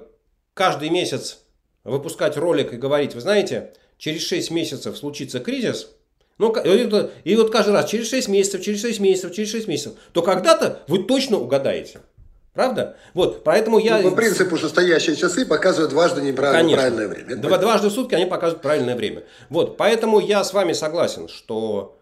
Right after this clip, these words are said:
Speaker 1: а, и говорить о том, что устоявшийся тренд сохранится навсегда, это самая большая инвестиционная ошибка. Вот это точно. Здесь у меня, мы с вами стоим, как говорится, на одной платформе.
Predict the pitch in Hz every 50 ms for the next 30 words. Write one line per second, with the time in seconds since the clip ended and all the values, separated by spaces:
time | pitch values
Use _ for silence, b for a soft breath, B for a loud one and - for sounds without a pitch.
0 | b b _ _ - 104 110 117 113 113 110 110 107 95 98 98 95 - - _
1 | _ - 101 123 147 165 170 180 160 160 156 160 175 147 - - 151 139 147 151
2 | - - 160 151 160 165 131 - 143 135 - - 135 - 156 151 131 - - B
3 | B B B B - - 147 143 156 147 147 151 - - 127 123 123 - 135 147
4 | 226 247 202 - 160 175 175 147 113 120 113 - - 156 139 127 104 101 - -
5 | 120 117 110 101 101 - - - _ _ _ _ _ _ _ _ _ _ - 117
6 | 117 - 139 135 143 131 - 151 - - - 90 78 80 127 139 - - 113 123
7 | 127 117 B B B B B - 117 139 139 - - 143 165 147 123 104 - -
8 | 120 123 120 - 104 98 110 113 104 101 104 107 117 117 110 117 117 101 107 110
9 | 117 - - 107 92 80 76 -